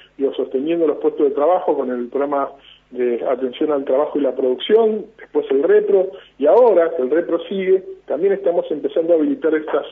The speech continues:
otras posibilidades de promoción del empleo. Hicimos sostenimiento, ahora estamos haciendo apoyo a la generación. Es un momento bisagra, queremos que la pandemia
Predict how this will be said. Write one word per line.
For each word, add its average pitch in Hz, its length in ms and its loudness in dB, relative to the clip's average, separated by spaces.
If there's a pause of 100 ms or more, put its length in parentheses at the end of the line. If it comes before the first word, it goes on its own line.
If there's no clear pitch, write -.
(360)
otras - 280 0
posibilidades 151 600 0
de - 80 0
promoción 135 600 0
del 120 140 -2
empleo. 120 360 -4
Hicimos 160 340 -2
sostenimiento, 208 720 -2
ahora 165 120 2
estamos 165 300 -2
haciendo 156 440 -2 (300)
apoyo 143 340 -2
a 139 60 2
la - 140 -2
generación. 127 640 -2 (300)
Es 160 200 -4
un 190 60 -2
momento 190 360 0
bisagra, 147 640 2
queremos 160 420 0
que 160 580 -2
la 131 120 0
pandemia 143 480 0